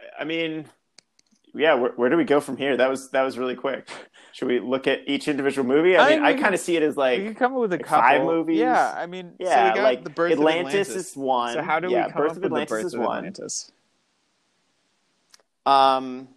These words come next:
Speaker 2: How does Atlantis get
Speaker 1: Ooh.
Speaker 2: born, Carson?
Speaker 1: Ooh. Um,
Speaker 2: It's a
Speaker 1: the Tower of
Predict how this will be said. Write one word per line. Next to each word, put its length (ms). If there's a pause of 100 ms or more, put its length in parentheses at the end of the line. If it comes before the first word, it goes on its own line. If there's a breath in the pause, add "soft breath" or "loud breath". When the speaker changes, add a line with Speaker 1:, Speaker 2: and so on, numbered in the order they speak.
(360)
Speaker 2:
How 200
does 260
Atlantis 520
get 180
Speaker 1:
Ooh. 100
Speaker 2:
born, 580 (140)
Carson? 540 (240)
Speaker 1:
Ooh. 800 (500)
Um, 400
Speaker 2:
It's 140
a 80 (240)
Speaker 1:
the 220
Tower 160
of 60